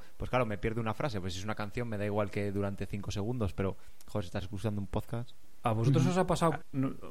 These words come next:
Speaker 2: no, a mí con, con Waze no me ha pasado, pero porque íbamos por autovía, pero con Google Maps sí me, que me ha pasado alguna vez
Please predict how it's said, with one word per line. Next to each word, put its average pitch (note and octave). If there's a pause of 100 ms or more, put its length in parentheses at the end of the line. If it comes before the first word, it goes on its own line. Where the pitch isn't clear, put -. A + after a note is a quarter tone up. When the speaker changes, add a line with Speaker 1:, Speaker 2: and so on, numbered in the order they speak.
(120)
Speaker 2:
no, D3
a C3
mí C3+
con, D3
con B2
Waze C#3
no D#3+
me D3
ha C#3
pasado, D#3
pero D#3
porque A#2+
íbamos A#2
por A#2+
autovía, A2
pero G#2+
con A2
Google C#3+
Maps D#3
sí C#3
me, C3
que B2
me B2
ha A#2
pasado A#2+
alguna A#2+
vez C#3+